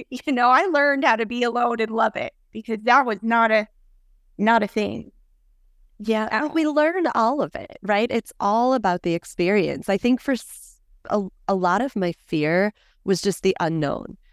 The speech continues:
Speaker 2: Um, I remember I was afraid to go camping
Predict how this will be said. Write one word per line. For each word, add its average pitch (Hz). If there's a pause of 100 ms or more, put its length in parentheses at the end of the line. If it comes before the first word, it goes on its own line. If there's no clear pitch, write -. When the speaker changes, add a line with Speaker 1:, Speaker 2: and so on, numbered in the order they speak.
(240)
Speaker 2:
Um, 147 (200)
I 185
remember 185 (400)
I 185
was 190
afraid 185
to 202
go 170
camping -